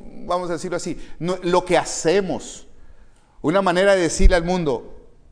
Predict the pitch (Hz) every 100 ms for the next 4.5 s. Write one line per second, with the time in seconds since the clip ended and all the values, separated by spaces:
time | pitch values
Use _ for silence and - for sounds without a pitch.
0 | - - - _ - _ _ - - 143
1 | 170 147 - 147 170 143 123 - 120 -
2 | - - - 135 - 143 135 - - 143
3 | 131 - - - - - - - - 101
4 | - - - -